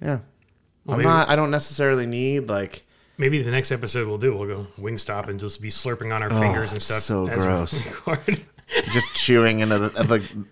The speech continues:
Speaker 1: uh, that's that weird, like, that A S M R. There will be people that will like that.
Speaker 2: Yeah.
Speaker 1: Is that what's called, A S M R? A-,
Speaker 2: Yeah, yeah.
Speaker 1: yeah, yeah.
Speaker 2: asmr.
Speaker 1: Yeah. <laughs> Bollocks to your ass, ma. Yeah,
Speaker 2: Mm-hmm.
Speaker 1: there will be a lot of people that like that.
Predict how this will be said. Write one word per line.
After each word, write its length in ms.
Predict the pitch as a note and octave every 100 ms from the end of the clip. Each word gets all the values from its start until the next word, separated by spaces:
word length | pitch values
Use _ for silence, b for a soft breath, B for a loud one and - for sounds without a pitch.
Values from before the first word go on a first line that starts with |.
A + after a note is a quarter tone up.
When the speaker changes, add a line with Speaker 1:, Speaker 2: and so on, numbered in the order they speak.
| -
Speaker 1:
uh, 200 | C3+ C3
that's 180 | D#3+ G#3
that 160 | G3
weird, 320 | D#3+ F3+ F#3 E3
like, 120 | D#3+
that 200 | D#3+ -
A 120 | D#3+
S 180 | D#3+ -
M 120 | D#3
R. 160 | E3+ C#3
There 100 | C#3+
will 120 | F3
be 100 | F#3
people 280 | E3 F#3 F#3
that 80 | F3+
will 120 | E3
like 280 | D#3 G#3+ A3
that. 280 | G2+ F2 -
Speaker 2:
Yeah. 300 | A2 G#2 F2 _
Speaker 1:
Is 100 | B2+
that 60 | E3
what's 120 | F3
called, 180 | F#3 D#3
A 40 |
S 240 | C#3 C#3+ C#3+
M 100 | C#3
R? 220 | D#3 D3+ -
A-, 240 | C#3 C#3 C#3
Speaker 2:
Yeah, 140 | D3
yeah. 200 | B2 A#2
Speaker 1:
yeah, 140 | C3 A2+
yeah. 320 | F#2 - C3
Speaker 2:
asmr. 320 | - A2 F#2+ - -
Speaker 1:
Yeah. 180 | -
<laughs> 100 | - - - - D5 - - - _ _ _ B B B B -
Bollocks 400 | E3+ G3 F#3+ -
to 60 | F3+
your 100 | E3
ass, 300 | D3+ D3 -
ma. 360 | C#3+ B2+ G#2+ G#2
Yeah, 200 | A2 G2+
Speaker 2:
Mm-hmm. 80 | G2
Speaker 1:
there 160 | A2 A#2
will 60 |
be 80 | A2
a 40 |
lot 220 | G#2 G#2 G2+
of 80 |
people 240 | - G2 F#2
that 80 | E2
like 220 | G2 F#2+
that. 280 | F#2 F2